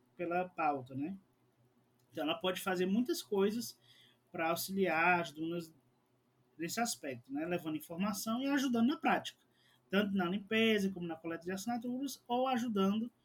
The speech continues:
né, é, é, em, de longe, né, é, é, com material ou com doação financeira realmente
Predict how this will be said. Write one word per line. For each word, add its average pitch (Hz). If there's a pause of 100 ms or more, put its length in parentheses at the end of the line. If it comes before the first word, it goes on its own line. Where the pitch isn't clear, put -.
(260)
né, 165
é, 156
é, 135 (340)
em, 190 (200)
de 214
longe, 156
né, 190
é, 151
é, 143 (300)
com 165
material 180
ou 175
com 180
doação 170 (680)
financeira 175
realmente 160